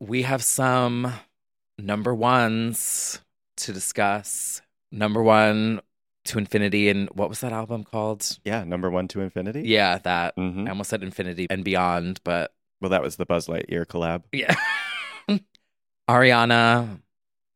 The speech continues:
Speaker 1: got that number one
Speaker 2: Sure did.
Speaker 1: this week. Yeah,
Speaker 2: Debuted.
Speaker 1: and
Speaker 2: Yeah, and number one. Her seventh number one.
Speaker 1: Oh.
Speaker 2: Mm-hmm.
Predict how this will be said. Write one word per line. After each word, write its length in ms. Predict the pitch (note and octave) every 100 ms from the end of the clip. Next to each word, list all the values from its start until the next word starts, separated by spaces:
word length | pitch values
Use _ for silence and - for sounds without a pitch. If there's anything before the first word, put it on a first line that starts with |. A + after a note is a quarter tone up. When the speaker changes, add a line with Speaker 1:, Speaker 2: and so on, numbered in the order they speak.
| -
Speaker 1:
got 200 | F#2+ F#2
that 160 | F#2+
number 240 | F#2+ G#2+ A#2
one 540 | A2+ B2+ D3+ D#3 B2+ -
Speaker 2:
Sure 200 | - E2+
did. 320 | F2+ F#2 E2
Speaker 1:
this 260 | A#2+ B2 -
week. 440 | B2 B2 A2+ -
Yeah, 260 | F2+ A2 A2+
Speaker 2:
Debuted. 100 | G2+
Speaker 1:
and 720 | A#2 A#2 A2 A2 G#2 - - _ _ _
Speaker 2:
Yeah, 320 | - F2+ F#2 -
and 540 | F#2+ F#2+ F#2+ E2+ - _ _ _ _ -
number 260 | E2+ E2+ E2+
one. 400 | E2 F2 D#2+ D#2+ _ -
Her 80 | F#2
seventh 440 | - G2 F#2 -
number 220 | E2 E2
one. 280 | E2+ E2+ F2+ _ _
Speaker 1:
Oh. 720 | F#2+ F2+ G2 C#3 D3 A#2+ G2 -
Speaker 2:
Mm-hmm. 580 | - B2 E2 D#2 F2+